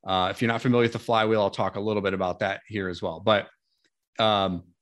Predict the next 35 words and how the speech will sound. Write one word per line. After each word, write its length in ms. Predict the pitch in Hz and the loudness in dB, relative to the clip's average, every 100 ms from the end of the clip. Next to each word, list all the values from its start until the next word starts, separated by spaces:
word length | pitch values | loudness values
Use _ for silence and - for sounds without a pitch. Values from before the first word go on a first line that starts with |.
| _ | _
if 140 | 117 123 | -4 2
you, 160 | 123 | 2
if 120 | 127 120 | 2 2
you're 100 | 113 | 4
new 180 | 127 | 6
to 60 | 156 | 6
inbound 300 | 160 160 143 | 6 6 6
marketing, 540 | 127 120 123 117 117 - | 4 4 2 0 -2 -6
this 240 | 120 117 | -4 0
methodology, 920 | 139 135 135 127 127 117 117 110 104 - _ _ _ | 2 2 4 4 4 2 0 -2 -4 -8 _ _ _
uh, 300 | - 101 110 - - | -2 -2 -2 -6 -8
it, 240 | 64 - _ | -12 -12 _
it 120 | 127 | 0
attracts 580 | 123 - - 151 165 - | 2 2 2 2 2 -2
customers 800 | - 147 139 - 120 110 110 104 | 0 2 2 0 0 0 0 -2
by 180 | 98 107 | 0 -2
creating 580 | 101 123 123 123 117 98 | -2 -2 0 2 0 0
valuable 480 | 101 110 131 139 143 | -2 0 2 2 0
content 760 | - 120 117 104 110 101 104 - _ _ _ _ - | 0 0 0 -2 -2 -2 -4 -10 _ _ _ _ -2
and 240 | 110 104 | 2 2
experiences 840 | 101 - - 175 156 117 - 110 98 | 0 -2 2 4 4 2 0 -2 0
that 120 | 110 | -2
are 80 | 98 | -2
tailored 560 | - - 127 123 113 | -4 0 2 2 2
specific 560 | - - 101 - 101 95 | -2 -4 -4 -2 -2 -4
to 120 | - | -4
them, 300 | 95 90 113 - _ _ _ - - - | -4 -4 -8 -20 _ _ _ -20 -20 -2
right? 180 | 101 120 | 0 0
It's 160 | 120 | 2
all 140 | 151 156 | 4 6
about 260 | 147 131 | 6 4
putting 380 | - 147 143 135 | 4 2 4 4
your 120 | 120 | 2
customers 600 | 113 127 120 - 151 151 | -2 -4 -4 -2 0 0
first, 560 | - 127 127 127 - - | 0 0 2 0 -4 -10